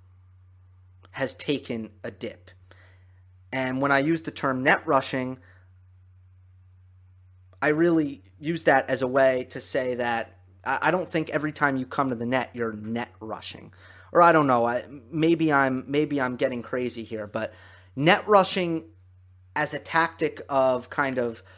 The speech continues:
"Okay, there's a short ball, let me just chip and charge and try to make my opponent hit a pass." If you dare players in the modern game to pass you, they will pass you. And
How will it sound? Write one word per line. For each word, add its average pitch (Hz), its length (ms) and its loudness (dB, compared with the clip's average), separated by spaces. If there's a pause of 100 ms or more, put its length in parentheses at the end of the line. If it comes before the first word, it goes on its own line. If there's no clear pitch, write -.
(140)
"Okay, 135 480 2
there's 131 200 -2
a 131 40 -8
short 147 300 -2
ball, 123 260 0
let 135 100 -4
me 143 80 -4
just 127 200 -8
chip - 180 -4
and 120 100 -6
charge 135 360 2
and 117 200 -8
try 127 200 0
to 123 40 -4
make 123 220 -8
my 110 100 -6
opponent 113 360 -8
hit 117 100 -8
a 104 40 -10
pass." 123 360 -2 (300)
If 147 200 -10
you 185 360 -4 (180)
dare 151 680 0 (760)
players 165 420 4
in 143 80 -2
the 139 60 0
modern 135 380 2
game 123 320 -6
to - 120 -12
pass - 420 -4
you, 180 280 -2
they 143 240 -2
will 165 200 0
pass - 520 -8
you. - 200 -16 (760)
And 131 460 -4